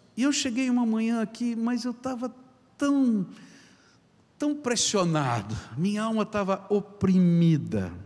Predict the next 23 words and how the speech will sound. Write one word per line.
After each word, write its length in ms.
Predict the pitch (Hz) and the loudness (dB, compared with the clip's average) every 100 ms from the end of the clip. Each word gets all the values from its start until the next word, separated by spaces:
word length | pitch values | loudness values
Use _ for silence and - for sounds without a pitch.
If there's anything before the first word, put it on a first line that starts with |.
| 104 - _ _ _ | -18 -20 _ _ _
Sabe 300 | - 254 170 | -4 -4 -4
o 20 | |
que 80 | - | -8
significa? 640 | - 156 147 143 202 156 - - - - - - - | -8 -4 -4 -4 -6 -6 -12 -20 -20 -20 -20 -18 -2
E 80 | |
não 120 | 311 330 | 2 4
sei 180 | 320 | 4
se 160 | 285 262 | 2 2
já 140 | 233 | 2
aconteceu 600 | 254 233 214 196 - 190 | 2 0 2 2 4 4
isso 140 | 180 180 | 4 2
com 100 | 165 | 0
você, 320 | 151 147 196 | 0 2 2
que 120 | 180 | 2
às 80 | 170 | 0
vezes 200 | 196 185 | 0 0
a 40 | |
gente 200 | 180 180 | 2 0
tá 120 | - 170 | 0 -2
tão 240 | - 240 | 0 2
oprimido, 540 | 196 160 143 139 139 | 2 2 2 2 0
tão 200 | 139 214 | 0 0
oprimido, 680 | 180 - 139 151 190 113 107 | 0 0 0 2 2 2 -4